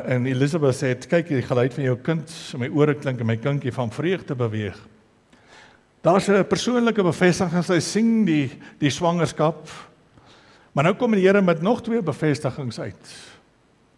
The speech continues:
Die een, die kleintjie in die maag wat so beweeg dat Elisabeth weet, maar hier, dis bonatuurlik.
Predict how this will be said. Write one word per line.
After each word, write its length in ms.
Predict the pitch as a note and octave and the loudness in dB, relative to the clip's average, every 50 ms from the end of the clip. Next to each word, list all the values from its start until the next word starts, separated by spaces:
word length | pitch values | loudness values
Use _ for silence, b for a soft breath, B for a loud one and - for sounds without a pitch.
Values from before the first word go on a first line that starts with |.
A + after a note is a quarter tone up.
| _ b b b b b b b b b b b b b b A#2 | _ b b b b b b b b b b b b b b -4
Die 160 | D3+ G3 A#3 | -2 0 2
een, 100 | A#3+ A3+ | 4 4
die 140 | G#3 F#3+ G#3 | 4 2 2
kleintjie 400 | - A3+ A#3+ C#4 C4 - G#3 F#3 | 0 -2 -2 -2 -2 -2 -2 -2
in 140 | E3 D3 | 0 0
die 40 | C3 | 0
maag 400 | B2 A#2 A2+ A#2 B2+ C#3 - - B2+ | 0 2 2 2 0 -2 -4 -6 -4
wat 480 | A#2 A2+ A2+ - - - - - - - _ - | -2 -2 -2 -2 -6 -18 -18 -18 -18 -20 _ -12
so 320 | - - - B3 B3+ A#3 | -10 -6 -4 -2 0 0
beweeg 480 | F#3+ F#3 C#3+ B2+ B2 B2 B2+ C#3+ D#3+ D3 - - - - - _ b b b b b b b b b b b b b _ _ _ - - | 0 0 0 0 0 0 2 0 0 -4 -6 -14 -18 -20 -20 _ b b b b b b b b b b b b b _ _ _ -6 0
dat 180 | C#3 C#3 B2+ | 0 0 2
Elisabeth 540 | C3+ C#3 C#3 D#3+ F3 E3+ F3+ D#3 D#3 C3+ B2+ | 2 0 2 2 2 2 2 2 2 0 2
weet, 240 | B2 C3+ C3+ C3 C3+ | 0 -2 -2 -2 -2
maar 220 | B2 A#2+ A#2 A#2 A2+ | -2 -2 0 0 0
hier, 120 | A2+ A2 - - - - | -2 -4 -6 -8 -8 -6
dis 180 | B2 A2 G2 | -6 -6 -6
bonatuurlik. 880 | - A#2+ A#2 A2+ G#2+ G#2+ G2+ - A2+ G2+ F2+ - G2 F#2+ - _ B | -4 -4 -4 -2 -2 -4 -6 -6 -8 -10 -10 -10 -14 -18 -20 _ B